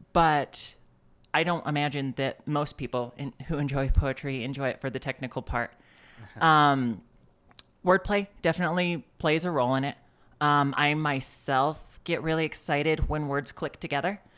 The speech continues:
Speaker 2: Okay.
Speaker 1: Um, the way that I experience language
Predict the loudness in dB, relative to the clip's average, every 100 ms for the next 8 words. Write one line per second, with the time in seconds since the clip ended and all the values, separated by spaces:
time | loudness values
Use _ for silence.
0 | -14 -8 -8 2 6 8 8 4 2 -4
1 | -8 _ _ _ -20 _ _ -12 -12 -12
2 | -18 -20 -14 -2 4 4 4 2 2 0
3 | -4 -12 -8 -4 0 0 -2 -4 -4 0
4 | -2 -2 -8